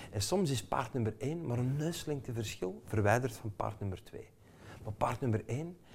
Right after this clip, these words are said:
heeft wel een veelvuldigheid van de prijzenpot van paard nummer twee. En dat is in business juist hetzelfde. Je moet dat winnend verschil willen maken. En als je dat winnend verschil maakt, dan ga je mogelijk ook die markt aantrekken naar je. Je gaat ook mogelijk die markt gaan domineren op een zeker moment.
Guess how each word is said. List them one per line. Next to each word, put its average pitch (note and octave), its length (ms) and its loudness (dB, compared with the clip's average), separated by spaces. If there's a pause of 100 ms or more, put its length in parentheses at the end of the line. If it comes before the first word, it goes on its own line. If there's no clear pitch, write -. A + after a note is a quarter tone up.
(160)
heeft G#2+ 220 0
wel D3+ 120 8
een B2+ 100 6
veelvuldigheid D3+ 720 4
van A2+ 120 -2
de F#2+ 80 2
prijzenpot A2 520 2
van F#2 200 -6
paard F#2+ 240 2
nummer E2+ 240 -6
twee. - 280 -10 (420)
En A2 80 2
dat A#2+ 80 8
is G#2+ 60 8
in G#2 120 8
business B2 300 6
juist G#2+ 220 6
hetzelfde. E2 460 0 (240)
Je B2 100 0
moet C#3+ 140 4
dat - 140 4
winnend F#3 280 8
verschil D#3+ 420 2
willen G#2 200 4
maken. - 320 -4 (100)
En C3 100 6
als C#3 160 10
je B2+ 100 6
dat A#2+ 120 12
winnend F3 280 10
verschil D#3+ 360 2
maakt, D#3 360 -2 (260)
dan G#2+ 120 2
ga G#2 100 4
je G#2+ 80 6
mogelijk G#2+ 380 8
ook G#2+ 200 8 (260)
die A2+ 140 8
markt A#2 360 6
aantrekken F2+ 460 -4
naar - 120 -12
je. - 80 -12 (380)
Je - 100 -4
gaat G#2 80 4
ook G2+ 140 0
mogelijk G#2 380 2 (200)
die A2+ 120 6
markt G#2+ 300 8
gaan G2+ 220 2
domineren F#2+ 500 4
op D#2+ 120 -4
een F2+ 80 0
zeker E2+ 300 -4
moment. D#2+ 300 -10